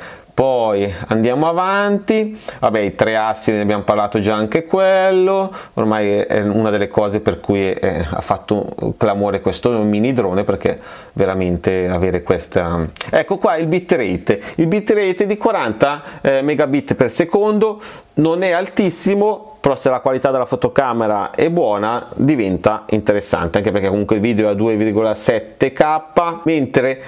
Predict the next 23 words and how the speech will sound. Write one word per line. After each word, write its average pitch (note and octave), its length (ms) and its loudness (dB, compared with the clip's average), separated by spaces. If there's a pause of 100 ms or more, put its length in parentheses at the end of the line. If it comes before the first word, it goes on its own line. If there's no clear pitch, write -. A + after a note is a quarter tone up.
vediamo D#3 440 0
che F3+ 100 0
in C3 100 0
Full F3 260 0
H G3+ 140 0
D F3 140 0
possiamo F#3 360 0
fare C#3+ 260 0
anche B2+ 200 0
sessanta B2+ 600 0
F B2 260 0
P A#2 260 0
S, - 160 -4
eh, A#2+ 140 2
quindi F#2+ 440 0 (120)
voglio F#2+ 200 0
dire, F2+ 300 0 (500)
eh, F#2+ 380 0
sessanta A2 440 -2
F G#2+ 120 -4
P B2 340 0
S, - 180 -6
eh, A2 140 2